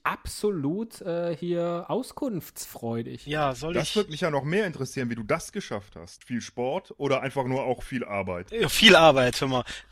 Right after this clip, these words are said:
Speaker 2: Pass mal auf, die Halle M jetzt statt acht Stunden, zehn Stunden auf der Schiene. <laughs>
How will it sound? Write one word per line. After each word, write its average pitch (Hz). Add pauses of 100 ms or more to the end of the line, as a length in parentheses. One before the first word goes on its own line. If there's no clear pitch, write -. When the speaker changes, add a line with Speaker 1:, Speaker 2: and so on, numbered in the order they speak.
(180)
Speaker 2:
Pass -
mal 196
auf, 220 (220)
die 190
Halle 196
M 151
jetzt 180
statt -
acht -
Stunden, 160
zehn 254
Stunden 143
auf 135
der 127
Schiene. 139
<laughs> -